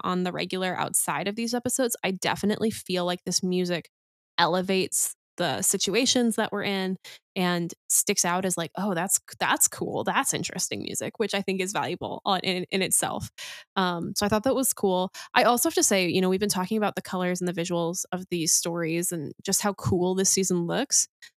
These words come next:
I'm obsessed with the Ipsium drilling visuals. I can't explain it.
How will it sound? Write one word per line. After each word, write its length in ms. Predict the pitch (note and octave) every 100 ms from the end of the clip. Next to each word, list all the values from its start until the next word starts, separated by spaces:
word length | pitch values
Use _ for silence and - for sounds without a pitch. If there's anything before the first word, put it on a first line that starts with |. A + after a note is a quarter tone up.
| _ _ _ _ -
I'm 180 | G3+ D4+
obsessed 720 | B4+ - - G3 G3 - - - _ _ _ _ _ _ -
with 300 | G3 F#3+ -
the 180 | F#3+ F#3+
Ipsium 580 | F#3+ - - G3+ G3 G3+ - _ -
drilling 560 | F3+ E3+ - F3 F#3+ F#3+ -
visuals. 540 | F3+ E3+ C#3+ - G#3 -
I 100 | F#3
can't 240 | - F#3+
explain 360 | C#4 - G3 G3
it. 180 | G3+